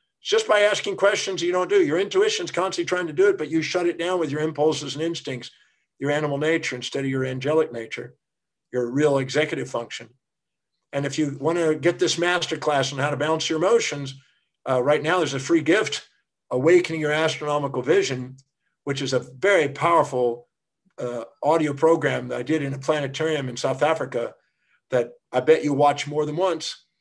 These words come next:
Uh, it's a mind blower. It's about how to expand your vision to do something extraordinary with your life. And the bigger, the broader the vision, and the less narrow-minded you are, the less probable you'll be sitting there and "I forgive yous" and "I'm sorry's."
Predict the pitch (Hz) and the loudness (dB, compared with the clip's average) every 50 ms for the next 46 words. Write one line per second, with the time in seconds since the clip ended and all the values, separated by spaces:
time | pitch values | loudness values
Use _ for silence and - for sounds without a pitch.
0 | _ _ _ _ _ _ - 123 120 123 123 123 120 123 127 - 127 127 127 143 | _ _ _ _ _ _ -8 -6 -4 -4 -4 -4 -6 -8 -8 -8 -6 -2 0 0
1 | 160 170 175 170 143 135 131 120 120 117 - 120 139 139 143 131 127 143 160 165 | 0 0 0 -2 -2 0 0 -2 -2 -4 -6 -2 0 0 0 0 0 0 0 2
2 | 156 139 135 120 - - _ _ _ _ - - 147 - - - - - 180 185 | 2 0 0 -4 -10 -16 _ _ _ _ -6 -4 -4 -2 -4 -2 0 2 2 2
3 | 196 202 196 185 180 156 151 175 190 196 185 - 147 139 131 127 131 - _ _ | 2 0 4 2 2 6 8 8 8 8 6 2 -2 -4 -6 -8 -10 -14 _ _
4 | _ _ _ - 156 170 160 156 - 180 - - 156 - - - 170 165 156 160 | _ _ _ 0 2 2 2 4 2 0 -2 -2 -6 -8 -2 2 2 2 2 0
5 | 147 139 131 135 127 135 156 175 156 131 - 135 - _ _ _ _ _ _ _ | -4 -4 -4 -4 0 0 2 2 2 0 -2 -6 -12 _ _ _ _ _ _ _
6 | - 139 139 135 139 185 185 196 185 170 160 147 160 170 185 180 170 147 143 135 | -6 -4 -2 2 4 4 6 6 4 4 4 2 2 4 4 2 2 -2 0 4
7 | 170 196 196 - 165 151 147 147 139 135 - _ _ _ _ _ _ - 131 139 | 4 4 4 4 0 -6 -8 -10 -12 -14 -18 _ _ _ _ _ _ -8 -4 -4
8 | 139 143 160 185 175 - - 160 170 180 180 175 170 175 180 185 180 175 156 139 | -2 0 0 0 0 0 -2 -2 -2 0 0 0 0 0 -2 2 2 2 2 2
9 | 156 160 170 190 190 165 151 143 131 135 - - _ _ _ _ _ 123 139 143 | 0 2 2 4 2 2 2 0 -2 -4 -10 -18 _ _ _ _ _ -4 -2 0
10 | 143 165 190 202 - - - - - 196 202 196 202 185 165 196 196 185 190 196 | 0 0 0 -2 -4 -6 -6 -2 2 2 2 2 2 2 4 4 6 8 6 6
11 | 190 196 190 175 175 - - 196 190 180 185 175 180 175 175 170 165 165 170 151 | 6 4 2 2 0 2 2 2 2 4 2 2 0 2 2 0 0 0 0 0
12 | - 165 156 151 156 139 139 147 143 131 139 139 139 135 131 131 - 127 120 - | -2 -2 -2 -2 -2 -2 -2 -4 -4 -6 -6 -6 -6 -6 -6 -4 -4 -4 -4 -4
13 | - - - - | -10 -14 -16 -18